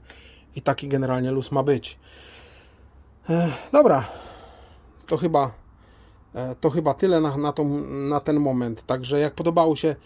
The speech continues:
naprawdę dajcie lajka, dajcie suba, jeżeli jeszcze nie daliście, bo pracuję nad tym kanałem, staram się go rozwinąć, a suby bardzo motywują i wiem, że robię to dla większej widowni, także, e,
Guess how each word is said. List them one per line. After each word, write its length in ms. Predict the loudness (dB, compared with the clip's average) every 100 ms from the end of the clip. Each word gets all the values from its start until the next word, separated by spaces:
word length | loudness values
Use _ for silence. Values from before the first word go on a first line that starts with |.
| -20 -8
naprawdę 400 | -2 2 2 4
dajcie 280 | 2 2 2
lajka, 460 | 2 0 -2 -4 -4 -4
dajcie 400 | 0 2 2 -2
suba, 300 | 0 2 0
jeżeli 220 | 0 -4
jeszcze 200 | -4 -4
nie 100 | -2
daliście, 500 | -2 -4 -4 -2 -2 -6 -20 -20 -20 -20 0
bo 340 | 4 6 4 2
pracuję 360 | 2 4 2 2
nad 180 | 2
tym 140 | 0 -2
kanałem, 600 | 0 2 2 0 -4 -8
staram 380 | -6 0 0 0
się 120 | 0
go 100 | 2
rozwinąć, 560 | 0 0 -2 -4 -8 -16 -20 -20 -20 -20 -2
a 240 | 2 2
suby 300 | 0 -4 -2
bardzo 280 | 0 0 0
motywują 600 | -2 -2 0 2 2 0 -6 -10 -6
i 140 | -4
wiem, 280 | 0 0 2
że 200 | 2 2
robię 200 | 2 0
to 120 | -2
dla 120 | 0
większej 320 | -2 -2 -4
widowni, 400 | -4 -2 -2 -4
także, 340 | -6 -8 -8 -10 -14 -20 -20 -20 -14 -6
e, 280 | -4 -6